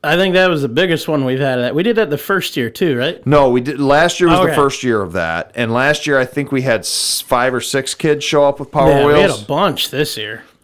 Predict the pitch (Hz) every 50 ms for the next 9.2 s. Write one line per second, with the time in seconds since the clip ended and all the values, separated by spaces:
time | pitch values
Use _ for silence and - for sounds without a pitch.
0 | _ - 117 120 123 147 175 185 185 170 - 135 131 131 123 104 - 123 113 -
1 | - 127 117 113 113 101 - - 101 95 92 95 139 139 135 120 110 107 - -
2 | _ _ - - 147 131 127 127 123 123 123 120 - - - 113 120 117 113 110
3 | - 113 107 - 120 113 113 113 110 110 110 110 110 110 107 104 107 110 110 110
4 | 107 107 101 101 - - 110 92 90 90 92 - - - - - - 113 107 107
5 | 113 110 110 131 131 127 120 120 117 113 110 107 98 82 90 - - - - 151
6 | 160 160 160 156 156 147 147 147 - 120 - 151 139 139 - - 127 120 135 139
7 | 139 135 135 - 139 143 139 131 131 131 127 131 127 127 - - 143 131 127 123
8 | 120 120 120 120 127 127 120 131 127 127 127 123 127 123 120 123 - - 139 120
9 | 113 110 -